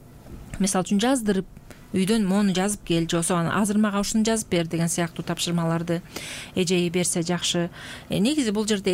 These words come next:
эжейдин дагы иштешүүсү өтө маанилүү да. Анан үйдө эгерде балаңыз, м, э, уялчаак болуп атса, аны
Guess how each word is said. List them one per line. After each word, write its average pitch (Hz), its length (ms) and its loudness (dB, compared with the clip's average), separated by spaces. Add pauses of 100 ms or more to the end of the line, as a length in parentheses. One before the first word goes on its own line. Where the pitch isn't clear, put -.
эжейдин 196 360 0
дагы 170 260 0
иштешүүсү 170 640 0
өтө 170 160 -2
маанилүү 170 400 0
да. 254 160 0
Анан 190 240 2
үйдө 196 380 2
эгерде 180 260 0
балаңыз, 180 460 0 (460)
м, 160 680 0 (640)
э, 165 240 2
уялчаак 202 500 2
болуп 190 220 0
атса, 262 300 0
аны 196 400 2